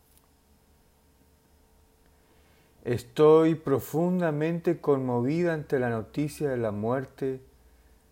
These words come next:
de la buena Marta Ruth. Es el tributo real que dedicara a su memoria la princesa Olga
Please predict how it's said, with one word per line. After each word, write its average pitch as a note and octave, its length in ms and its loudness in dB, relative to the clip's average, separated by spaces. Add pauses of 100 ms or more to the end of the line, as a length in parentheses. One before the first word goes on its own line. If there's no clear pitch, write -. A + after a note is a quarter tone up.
(240)
de A2+ 260 -2
la A2 160 2
buena C#3+ 720 0
Marta B2 600 -4
Ruth. G#2+ 520 -10 (1300)
Es A#2 240 -4
el A2 160 -4
tributo A#2 520 -4
real A2+ 600 0 (920)
que C3 140 4
dedicara C3 680 4
a C#3+ 80 -2
su C#3 200 -6
memoria C3 600 -2
la B2+ 240 0
princesa C3+ 800 -4 (100)
Olga D#3 680 -2